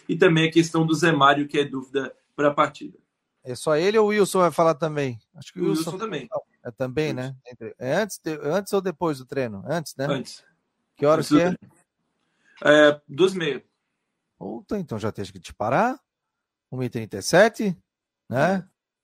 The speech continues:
Speaker 2: Vamos de helicóptero, vamos de carro, vamos de bicicleta. Qual é a
Speaker 1: Carona.
Speaker 2: sua? Ah, carona, né? O pessoal da T V B V?
Speaker 1: Uhum.
Speaker 2: Ah, isso aí, cara. Ele trabalha também na T V B V,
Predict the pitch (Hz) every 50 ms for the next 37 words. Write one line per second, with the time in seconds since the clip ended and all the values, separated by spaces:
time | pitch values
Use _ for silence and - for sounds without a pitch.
0 | _ - 123 127 127 123 113 107 117 117 113 113 110 107 104 98 95 92 95 -
1 | - - _ _ _ _ _ - 110 107 110 101 - 170 208 226 - - - 220
2 | 220 220 220 214 185 135 135 135 135 127 123 110 101 104 107 - - 165 185 202
3 | 208 202 175 185 196 190 175 127 120 123 123 117 113 117 117 110 - 117 - -
4 | 151 180 208 214 208 - 196 190 180 156 151 147 151 151 - 170 160 165 - -
5 | - - - _ _ _ _ _ _ _ _ _ _ _ _ _ _ _ _ _
6 | _ _ - - - 113 120 123 127 143 151 147 147 139 135 - - 123 113 113
7 | 110 123 143 160 151 139 127 123 131 147 165 180 - _ _ _ _ _ _ _
8 | _ _ - - - - 123 - - 147 156 147 139 - 139 117 135 135 117 120
9 | 113 107 156 190 220 226 196 - _ _ _ _ _ _ _ _ - 135 131 123
10 | 117 131 139 143 143 _ _ _ _ _ _ 120 117 107 113 110 98 98 98 98
11 | 107 113 - - 220 208 196 151 127 139 165 196 220 185 - 139 113 95 92 98
12 | 104 98 - 123 117 113 131 131 123 - 139 120 127 131 127 123 104 - 123 113
13 | 123 127 120 127 123 101 117 139 160 180 180 180